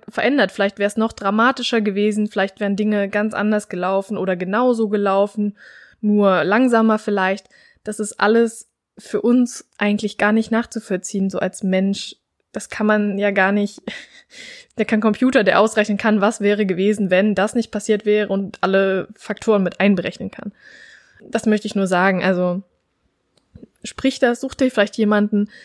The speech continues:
bei dem du alles aussprechen kannst, der vielleicht überhaupt nichts mit dem Thema zu tun hat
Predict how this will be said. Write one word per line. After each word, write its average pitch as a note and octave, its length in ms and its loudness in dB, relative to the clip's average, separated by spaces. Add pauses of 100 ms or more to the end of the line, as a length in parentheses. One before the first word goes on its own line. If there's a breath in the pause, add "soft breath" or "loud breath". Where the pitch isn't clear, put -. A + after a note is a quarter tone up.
(320 loud breath)
bei G3+ 100 2
dem G#3+ 180 6
du G#3+ 80 4
alles B3 360 4
aussprechen G#3 640 2
kannst, G3 420 -4
der G3 120 2
vielleicht - 340 0
überhaupt G#3 440 0
nichts G#3+ 260 2
mit G3+ 120 0
dem G3 120 0
Thema G3+ 320 2
zu G3+ 100 -6
tun G#3 320 -4
hat G3+ 260 -4